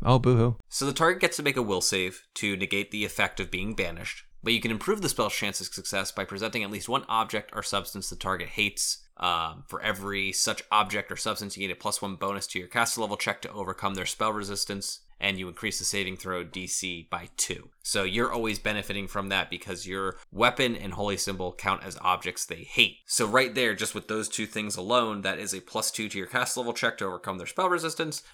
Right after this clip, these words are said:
Speaker 2: and a plus four to the D C of the saving throw, which is pretty good. It's a, it's banishment plus,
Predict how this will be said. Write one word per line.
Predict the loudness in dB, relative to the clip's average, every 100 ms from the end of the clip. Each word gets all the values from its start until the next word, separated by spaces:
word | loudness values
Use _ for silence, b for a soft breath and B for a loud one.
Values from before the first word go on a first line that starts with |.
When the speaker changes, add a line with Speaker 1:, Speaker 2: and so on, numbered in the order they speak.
| -4
Speaker 2:
and | -2 0 -2 -4
a | -2 -2
plus | 0 -2 -2
four | -2 -2 -2
to | -4
the | -8
D | -8 -2
C | -2 -2
of | -6
the | -4
saving | -4 -4 -12 -12
throw, | -8 -8 -10
which | -10
is | -8 -8 -12 _
pretty | -10 0 0 0
good. | -4 -8 -8
It's | -8
a, | -6
it's | -4 0
banishment | 6 6 6 0 -4 -10
plus, | -2 0 2 0